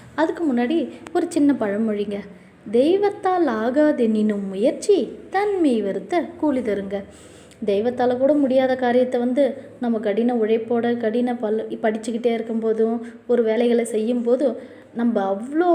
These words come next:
உழைப்பை போடுறோன்னா, அதுக்கு கண்டிப்பான ஒரு கூலி, அதுக்கான பலனை வந்து கண்டிப்பா தரும்னு சொல்லிட்டு தாங்க இந்த பழமொழிக்கான அர்த்தம். தெய்வத்தால முடியாதது நம்ம முயற்சி பண்ணா அது முடியும், அப்படி தானங்க அர்த்தம். ஆனா உண்மையாவே ஒரிஜினல்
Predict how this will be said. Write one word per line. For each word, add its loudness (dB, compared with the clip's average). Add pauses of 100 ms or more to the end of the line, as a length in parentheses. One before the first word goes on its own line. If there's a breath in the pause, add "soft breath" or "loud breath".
(120)
உழைப்பை -2 (120)
போடுறோன்னா, -2
அதுக்கு 0
கண்டிப்பான 0
ஒரு 4
கூலி, 0
அதுக்கான -2
பலனை 0
வந்து 0
கண்டிப்பா 0
தரும்னு 2
சொல்லிட்டு -4
தாங்க -2 (720 loud breath)
இந்த 2
பழமொழிக்கான 0
அர்த்தம். -6 (120)
தெய்வத்தால 4 (160)
முடியாதது 0 (360)
நம்ம 4
முயற்சி 4
பண்ணா -2
அது 4
முடியும், 4
அப்படி 2
தானங்க -2
அர்த்தம். -6 (420 loud breath)
ஆனா -2 (440 loud breath)
உண்மையாவே 2 (560)
ஒரிஜினல் 2